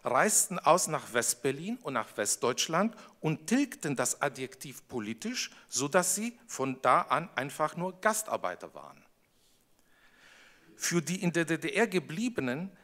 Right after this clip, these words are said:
galt dasselbe. Das Politische konnte und wurde abgestreift. Es gab keinen Widerstandskampf mehr.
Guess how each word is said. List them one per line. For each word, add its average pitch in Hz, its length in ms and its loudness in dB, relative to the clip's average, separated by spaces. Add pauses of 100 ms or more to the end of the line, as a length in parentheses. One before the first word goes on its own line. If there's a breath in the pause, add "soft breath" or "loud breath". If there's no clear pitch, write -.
(140)
galt 160 480 4
dasselbe. 175 640 2 (640 soft breath)
Das - 260 -2
Politische 127 840 -2 (300)
konnte 202 560 -2 (100)
und 117 240 -8
wurde 151 340 -2 (140)
abgestreift. - 840 -2 (420 soft breath)
Es 139 240 -4
gab - 480 -2
keinen 120 360 -6
Widerstandskampf 101 960 -6
mehr. 82 300 -10